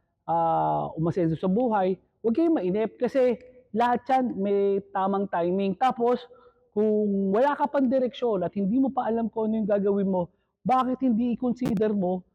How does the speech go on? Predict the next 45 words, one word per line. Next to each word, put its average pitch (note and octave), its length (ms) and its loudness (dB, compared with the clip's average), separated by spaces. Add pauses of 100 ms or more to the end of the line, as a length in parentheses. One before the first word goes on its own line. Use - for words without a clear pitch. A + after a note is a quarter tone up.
(220)
na A3+ 320 0
magtayo G#3+ 400 0
ng G3+ 240 0
gym F3 160 0
business? C#3+ 480 -2
Kasi G#3 240 -2
sabi G#3+ 320 0
ko A#3 160 0
nga, - 80 0 (480)
napakalaki D#4 560 -2
ng, D4 160 0
ano, A#3+ 320 -2 (160)
ah, - 80 -10 (160)
kwento C#4+ 240 0
ko C4+ 80 -2
na C4 160 0
rin A#3+ 80 0
lang, A#3 240 0
napakalaki C4 880 -2 (320)
ng B3 160 2
naitulong A#3+ 480 0
sa G#3 240 -2
akin G#3 160 -4
ng G3 160 0
gym E3 160 0
business. D3+ 480 -4 (340)
Hindi A#3+ 240 4
lang A#3 240 -2
financial, C#3+ 560 -4
hindi E3 240 -2
lang G3 160 0
financial. C#3+ 480 -2
Kasi A3 320 0 (240)
dito D#4+ 240 2
sa D4+ 160 0
gym A#3+ 320 2
business, C3+ 480 -2 (400)
hindi, C#4 640 2
ano, C4+ 160 0
eh, A#3 160 0
hindi A3 240 2
mo C4+ 240 2
mapipigilan A3 880 -2
na G3 400 -2
ma-involve F#3 800 0